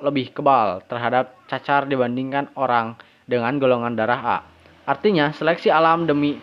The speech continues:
peningkatan kecerdasan kemungkinan besar berlangsung lebih ketat di Papua dibandingkan di dalam masyarakat berpenduduk padat dengan struktur politik yang kompleks,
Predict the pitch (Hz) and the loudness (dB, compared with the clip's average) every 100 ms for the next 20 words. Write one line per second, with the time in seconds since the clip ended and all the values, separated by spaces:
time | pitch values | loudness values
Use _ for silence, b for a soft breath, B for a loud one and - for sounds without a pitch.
0 | - 147 160 185 156 156 151 - 147 147 | -4 -2 -2 -2 0 0 -2 -6 -2 -2
1 | - 165 165 B B - - 170 170 165 | 0 0 -2 B B -6 0 2 2 -2
2 | 170 170 170 160 143 120 117 113 135 147 | -2 0 0 0 0 0 -2 -2 -4 -4
3 | 156 151 151 151 165 170 170 - 120 - | -2 0 0 -4 -4 0 0 -2 -8 -4
4 | 113 139 143 143 131 135 139 151 151 123 | -4 0 0 0 -2 -4 -4 -6 -2 -2
5 | 98 87 _ _ _ _ _ _ _ B | -2 -6 _ _ _ _ _ _ _ B
6 | B B 135 117 120 147 147 143 143 143 | B B -4 0 4 4 2 2 2 2
7 | 151 131 - 147 139 143 147 151 160 147 | 0 -2 -6 -4 -4 -4 -2 0 0 -2
8 | 127 120 - 135 - 147 131 127 139 135 | -6 -6 -6 -6 -6 -2 0 0 -2 -4
9 | 113 113 113 104 - | -4 -4 -4 -6 -8